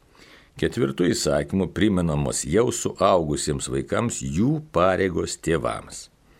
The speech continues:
Kiek galėdami, jie privalo padėti tėvams materialiai ir moraliai, kai juos ištinka senatvė, liga, vienatvė ir vargas. Jėzus primena šią dėkingumo pareigą."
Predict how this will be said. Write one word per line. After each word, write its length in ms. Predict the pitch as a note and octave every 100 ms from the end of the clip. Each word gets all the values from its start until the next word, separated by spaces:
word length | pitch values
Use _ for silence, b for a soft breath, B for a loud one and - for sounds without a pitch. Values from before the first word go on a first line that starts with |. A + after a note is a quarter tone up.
| B B B B B
Kiek 180 | - D#2
galėdami, 640 | G2 E2+ F#2 A2 G#2 G#2+ D#2+
jie 140 | D#2 E2
privalo 460 | - D#2+ F2+ F2 F2
padėti 400 | - D2+ F2+ E2+
tėvams 460 | - D#2+ D#2+ D2
materialiai 760 | D#2 G2+ - - - E2 F2 - -
ir 160 | - -
moraliai, 680 | C2 C#2+ A#1+ A1+ A1 F2+ D3+ - B B B B B
kai 160 | - D2
juos 240 | G#2 - -
ištinka 540 | - - G#2+ G2+ -
senatvė, 920 | - A#1+ D#2 G#2 G#2+ - G#2+ G#2+ A2 -
liga, 720 | - B1 A#1 D#2 G2+ G#2 G#2 F#2+ -
vienatvė 800 | C2 C2 D2+ F2+ G2 - F#2+ -
ir 160 | - C2
vargas. 640 | A#1 C2+ - A#1+ A1 - - _ B B B B B -
Jėzus 420 | E2+ G#2 F#2+ F2
primena 400 | - C3 D3 C#3
šią 540 | - - - D#2+ G2+ -
dėkingumo 800 | D#2+ D#2 D2 C2+ C2 D2 D2 D2 -
pareigą." 720 | - C2+ A#1+ G1+ - - -